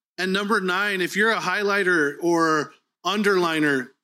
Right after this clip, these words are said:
make sure you highlight verse nine because it's a big deal. "If we confess our sins,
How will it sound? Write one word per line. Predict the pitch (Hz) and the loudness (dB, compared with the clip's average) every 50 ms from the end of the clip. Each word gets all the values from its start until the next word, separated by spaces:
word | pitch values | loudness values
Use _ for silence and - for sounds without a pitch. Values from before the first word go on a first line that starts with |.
| _ _ _ - | _ _ _ -6
make | 175 185 214 - | -4 -4 -2 0
sure | - 240 247 240 | 0 2 2 2
you | 233 214 220 202 | 4 4 2 2
highlight | 170 151 175 180 196 190 185 175 160 | 2 0 0 0 0 -2 -2 -2 -2
verse | 143 151 165 160 - | -2 0 0 0 0
nine | 165 160 165 165 156 147 143 | 0 -2 0 0 0 -2 -2
because | 139 147 143 - 180 165 156 143 - - - - - _ _ _ _ _ _ _ _ _ _ _ - - - - | -2 -2 -2 -2 -2 -2 -2 -4 -6 -8 -10 -14 -20 _ _ _ _ _ _ _ _ _ _ _ -14 -14 -8 -4
it's | 190 185 180 - | -4 -4 -2 -4
a | 240 | -4
big | 180 165 220 220 180 151 | -2 -2 -2 -2 -2 -4
deal. | 143 180 190 175 139 113 107 - _ _ _ _ _ _ _ _ _ _ _ _ _ _ _ _ _ _ _ _ _ _ _ | -2 0 0 0 0 -4 -8 -12 _ _ _ _ _ _ _ _ _ _ _ _ _ _ _ _ _ _ _ _ _ _ _
"If | - 175 175 - | -6 -6 -2 0
we | 196 226 247 | 0 0 0
confess | 240 262 226 202 - - 202 220 214 - - | 0 0 -2 -2 -2 -2 -2 -2 -2 -2 -2
our | 226 220 196 | 0 0 -2
sins, | - - - 208 208 202 165 156 151 135 - - - - - - | -2 -2 0 0 0 0 0 -2 -2 -2 -4 -6 -6 -8 -12 -16